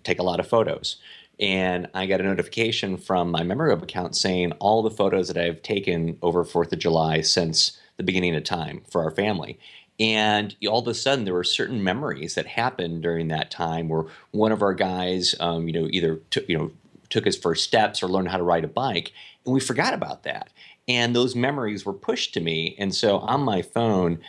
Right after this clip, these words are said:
um, I have over fifty-nine thousand photos. So stop for a moment and say, how many times have you had your phone where you've taken a photo and it says "storage full"? Like, that's like, you know, the, the, the blue screen of death for computer folks. And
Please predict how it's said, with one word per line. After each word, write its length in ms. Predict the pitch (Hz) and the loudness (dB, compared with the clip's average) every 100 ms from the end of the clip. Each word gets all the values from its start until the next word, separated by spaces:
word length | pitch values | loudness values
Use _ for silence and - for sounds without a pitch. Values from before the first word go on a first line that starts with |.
| - - | -20 -4
um, 260 | 98 90 82 | 0 0 -2
I 160 | 104 127 | -2 -2
have 460 | 131 107 90 85 - | 0 -2 -2 -6 -4
over 240 | 95 95 92 | -4 -2 0
fifty-nine 640 | 107 - 110 92 87 87 | -2 -2 -2 0 -2 -2
thousand 520 | 90 85 82 87 82 | -2 0 0 -2 0
photos. 520 | 98 85 - - - - _ _ | 2 2 0 -6 -6 -8 _ _
So 400 | - 101 87 73 - _ _ | 2 4 2 -2 -8 _ _
stop 420 | - - 123 123 - | -16 -2 -2 -2 -2
for 120 | 117 | 0
a 20 | |
moment 380 | 101 95 92 85 | 2 2 0 -2
and 100 | 85 | -4
say, 400 | - 95 90 90 - _ | 0 4 4 0 -8 _
how 160 | - 143 | 0 2
many 160 | 190 | 2
times 360 | 190 127 110 101 | 0 0 0 -2
have 120 | 98 | -4
you 140 | 101 95 | -4 -2
had 200 | 101 90 | -2 0
your 120 | 87 | -2
phone 480 | - 92 90 90 87 | -2 -2 0 0 0
where 180 | 85 | 2
you've 220 | 85 82 - | 2 -2 -2
taken 320 | 107 101 98 | -2 0 -2
a 20 | |
photo 380 | 90 92 90 87 | 2 4 6 4
and 80 | 82 | 2
it 100 | 80 | 0
says 240 | 85 80 | 2 2
"storage 380 | - 80 73 - | 2 2 0 -4
full"? 320 | - - - _ _ _ _ | -6 -8 -14 _ _ _ _
Like, 300 | - - - | 2 2 2
that's 180 | 113 110 | 0 2
like, 240 | 107 98 - | 2 0 -4
you 80 | 104 | -2
know, 180 | 90 82 | 0 2
the, 160 | 87 | 2
the, 140 | - 87 | 2 -2
the 140 | 98 | 0
blue 200 | 80 110 | 4 4
screen 300 | - 107 95 | 4 2 2
of 80 | 87 | 4
death 240 | 90 87 | 2 2
for 100 | 90 | -2
computer 420 | 85 85 92 82 | -2 -4 -2 -2
folks. 460 | 85 - - - - - - - - | -2 -4 -2 0 -2 -4 -18 -16 0
And 540 | 117 110 107 107 104 | 4 6 6 4 2